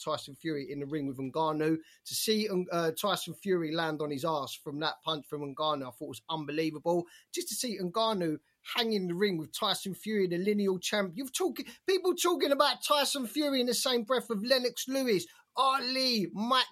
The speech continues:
Tyson. Then you're fighting someone who's never had a fucking boxing fight before, and you're getting dropped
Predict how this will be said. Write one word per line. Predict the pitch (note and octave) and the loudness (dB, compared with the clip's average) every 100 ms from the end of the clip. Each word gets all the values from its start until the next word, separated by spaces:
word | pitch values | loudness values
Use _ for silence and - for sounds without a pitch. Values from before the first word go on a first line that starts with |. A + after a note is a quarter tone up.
| - | 0
Tyson. | C#4 C4+ A3+ G#3 E3 C3+ - _ - | 2 2 2 0 0 -2 -10 _ -2
Then | F#3+ | 2
you're | A#3+ | 0
fighting | G#3+ - B3 B3 - A3+ | 0 0 2 4 2 0
someone | - D4 C4 A3 | 2 4 4 2
who's | F#3+ F3+ | 2 2
never | A3+ G#3+ | 2 4
had | G3+ G#3 | 4 2
a | |
fucking | G3 B3+ A3+ - A3+ | -2 -4 -6 -4 -4
boxing | G#3 G3+ - G3+ | -4 -4 -6 -6
fight | - F#3 - | -2 0 -2
before, | D#3+ - E3+ | -6 -4 0
and | F3+ | 0
you're | G#3 | 0
getting | G#3+ G3+ | -2 -2
dropped | F3 A#3 C4 - | -2 0 0 -2